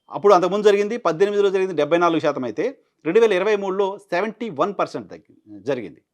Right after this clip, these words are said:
అంటే టూ పర్సెంట్ ఓటింగ్ తగ్గింది. So రెండు శాతం ఓటు తగ్గినప్పుడు న్యాచురల్గా ఓట్లు తగ్గినప్పుడు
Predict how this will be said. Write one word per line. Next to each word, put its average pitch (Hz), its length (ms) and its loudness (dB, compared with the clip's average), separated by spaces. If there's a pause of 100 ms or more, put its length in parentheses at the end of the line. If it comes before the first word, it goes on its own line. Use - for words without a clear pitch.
(240)
అంటే 202 140 0
టూ 220 220 -6
పర్సెంట్ 208 380 -2
ఓటింగ్ 202 280 -2
తగ్గింది. 156 400 -4 (420)
So 208 80 8
రెండు 202 240 4
శాతం 226 380 2
ఓటు 208 240 6 (160)
తగ్గినప్పుడు 202 520 0 (480)
న్యాచురల్గా 196 440 0
ఓట్లు 208 320 2
తగ్గినప్పుడు 196 560 -2